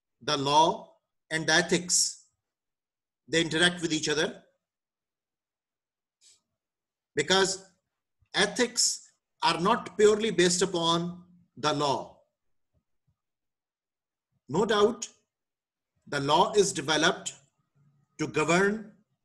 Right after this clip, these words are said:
the societies, to establish the standard code of conduct. But again,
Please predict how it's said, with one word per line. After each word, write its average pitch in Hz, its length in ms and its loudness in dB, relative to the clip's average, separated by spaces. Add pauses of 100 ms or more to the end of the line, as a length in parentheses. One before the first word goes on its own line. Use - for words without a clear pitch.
(260)
the 160 100 -4
societies, 160 880 -2 (640)
to 160 80 2
establish 175 800 0 (2000)
the 156 100 -2
standard 190 480 2
code 180 180 4
of 170 140 -2
conduct. 160 460 0 (2500)
But 165 200 -2
again, 190 540 2